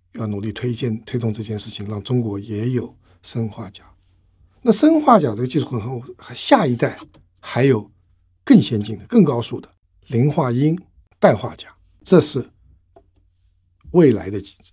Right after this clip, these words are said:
技术，更高频率的这个射频电路。所以这个射频电路呢，非常非常重要，因为你往下走，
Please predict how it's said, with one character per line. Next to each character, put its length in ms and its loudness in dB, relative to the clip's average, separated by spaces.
技 140 -8
术， 160 -10
更 240 4
高 280 -4
频 240 -10
率 140 -6
的 100 -14
这 180 -12
个 200 -14
射 140 -4
频 180 -10
电 160 -8
路。 60 -16
所 100 -10
以 40 -4
这 80 4
个 60 4
射 140 4
频 140 0
电 160 0
路 80 -2
呢， 160 -8
非 200 2
常 200 -2
非 120 -2
常 260 -2
重 260 8
要， 280 2
因 140 4
为 60 10
你 100 10
往 220 4
下 240 2
走， 340 -4